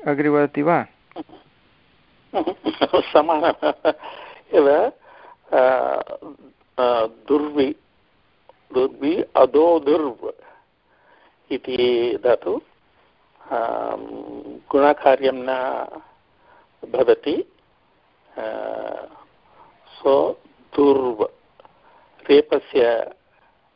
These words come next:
Speaker 2: परे वकारः लोपः भवति, तस्मात् दो दुर्। आ, इदानीं दु उ उपदा,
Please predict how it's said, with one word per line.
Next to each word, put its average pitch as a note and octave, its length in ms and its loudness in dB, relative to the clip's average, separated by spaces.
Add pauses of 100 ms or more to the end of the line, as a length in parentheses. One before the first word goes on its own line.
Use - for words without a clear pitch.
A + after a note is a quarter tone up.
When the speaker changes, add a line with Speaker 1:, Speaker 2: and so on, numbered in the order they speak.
(160)
Speaker 2:
परे C#3 260 2
वकारः C3 600 0 (100)
लोपः - 680 -2
भवति, D#3 560 -8 (120)
तस्मात् - 480 -2 (500)
दो C3+ 340 4
दुर्। B2 360 -2 (1900)
आ, B2 200 -6 (180)
इदानीं E3+ 520 2 (1120)
दु D#3 460 -2 (200)
उ E3+ 200 -4 (840)
उपदा, - 420 2